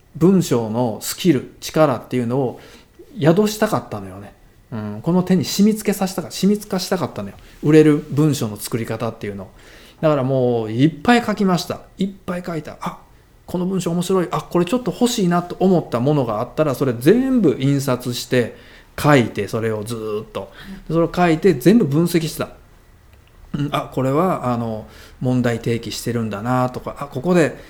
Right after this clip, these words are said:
その解決策を提示しているな」、「あ、これ、あ、パソナの法則じゃん」とか、「アイダの法則じゃん」とか言って、「あ、その通りになってるわ」、「あ、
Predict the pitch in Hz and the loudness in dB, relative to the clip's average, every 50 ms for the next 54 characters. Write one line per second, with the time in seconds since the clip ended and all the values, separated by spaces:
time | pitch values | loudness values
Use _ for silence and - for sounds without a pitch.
0 | - - - - 120 113 113 110 110 - - - - 131 139 135 143 135 139 - | -20 -16 -10 -6 -4 -4 -4 -4 -6 -8 -8 -4 -2 -2 0 2 0 -2 0 -2
1 | - 113 - - 107 104 - 117 113 110 110 107 - - 127 117 107 113 120 123 | -6 -6 -6 -6 -8 -6 -4 -4 -4 -4 -6 -6 -2 -2 -2 -2 -2 -4 -2 -2
2 | 123 117 117 104 - - - - - - - - - 131 - - 127 131 - - | -2 -2 -2 -4 -8 -12 -18 -20 -20 -20 -14 -8 -8 -6 -4 -4 -6 -6 -6 -6
3 | 135 123 - - 180 180 202 185 156 135 123 113 139 139 135 - 156 - 156 151 | -8 -8 -4 -4 -4 0 0 0 0 0 -2 -2 -4 -4 -4 -4 -4 -4 -2 -2
4 | 165 156 147 127 123 117 - - 135 156 160 156 156 139 123 110 - 147 147 147 | -2 -2 -2 -2 -4 -8 -8 -4 -2 0 0 0 -2 -4 -6 -6 -4 -6 -4 -4
5 | 160 147 - 156 170 165 160 151 143 127 - - 113 - - 131 - - 139 143 | -4 -4 -4 -2 0 0 2 2 0 -2 -4 -8 -8 -8 -8 -10 -6 -4 -4 -4
6 | 147 - 190 190 185 160 147 135 127 123 - - 147 151 156 147 120 - - 127 | -2 0 2 2 2 2 2 -2 -4 -6 -6 -6 -6 -4 -2 -4 -4 -6 -8 -12
7 | - | -12